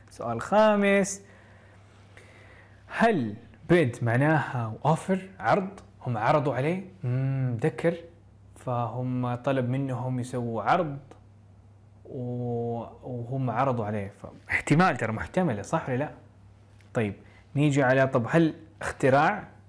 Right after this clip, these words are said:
هل ويسترن يونيون طلب من ويسترن يونيون أنتوا سووا اختراع؟ لا طبعًا. أكيد ويسترن يونيون ما سووا اختراع، هم بالعكس عدلوا السعر.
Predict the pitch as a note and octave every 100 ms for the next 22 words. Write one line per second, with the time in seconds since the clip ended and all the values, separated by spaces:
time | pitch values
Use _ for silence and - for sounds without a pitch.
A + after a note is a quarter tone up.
0 | - C#3 C3+ D3+ D3 C3 C3 C#3 B2 C#3
1 | C3+ B2 B2 B2+ C3 B2+ C3 A#2+ B2 -
2 | C3+ B2 - A2+ B2+ F#3 - - - -
3 | C#3 - A2 F#2+ G2 - - - - -
4 | - C#3 A#2 - A2+ G#2+ G2 G2+ F#2 F#2
5 | - - F#2 G#2 - - - - G#2+ A2+
6 | - G#2 A2 A2+ G2+ - A#2 F#2